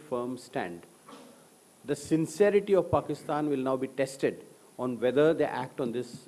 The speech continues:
information or not. Hmm? I am of the view that, uh, this time,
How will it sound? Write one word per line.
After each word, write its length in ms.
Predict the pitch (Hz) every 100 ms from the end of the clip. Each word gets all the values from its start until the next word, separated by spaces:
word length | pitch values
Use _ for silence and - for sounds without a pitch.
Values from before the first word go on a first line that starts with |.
| -
information 640 | 120 110 123 120 117 139 139
or 160 | 107 113
not. 220 | 104 82 - - - _ -
Hmm? 120 | 127 214 - - - - - _ _ _ _ - - - - _ _ _ _ _ _ -
I 120 | 175
am 100 | 220
of 120 | 208
the 60 | 160
view 440 | 127 117 123 180 - - - _ _ _ -
that, 380 | 135 139 143 - 156
uh, 400 | 147 147 151 147 - - - - _ _ _ _ -
this 220 | 101 160 -
time, 340 | 180 113